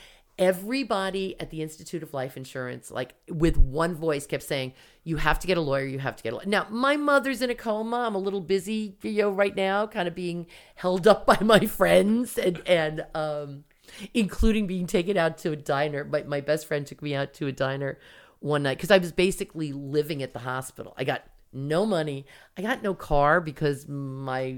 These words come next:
mother's car has, has been totaled. And I basically got moved into the I C U at Brunswick Hospital in, in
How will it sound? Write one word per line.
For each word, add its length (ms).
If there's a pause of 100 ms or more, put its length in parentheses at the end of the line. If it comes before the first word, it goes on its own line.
(100)
mother's 480 (240)
car 280
has, 280
has 240
been 220
totaled. 460 (440)
And 400
I 80
basically 440
got 140
moved 400
into 380
the 360
I 140
C 180
U 300
at 120
Brunswick 360
Hospital 540
in, 220
in 160